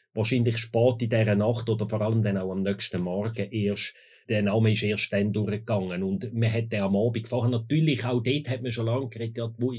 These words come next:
man Schlumpf wäre, eine mögliche Kandidatin und so weiter, eine mögliche Sprengkandidatin, aber so richtig daran geglaubt haben wenige. Und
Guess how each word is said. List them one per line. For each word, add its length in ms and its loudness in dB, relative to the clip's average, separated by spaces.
man 120 -6
Schlumpf 360 -6
wäre, 300 -2
eine 100 0
mögliche 440 -6
Kandidatin 840 -6
und 200 -6
so 180 -6
weiter, 220 -8
eine 100 -4
mögliche 400 -2
Sprengkandidatin, 800 -6
aber 140 -6
so 140 -4
richtig 480 -8
daran 260 -8
geglaubt 580 -10
haben 300 -4
wenige. 420 -6
Und 480 4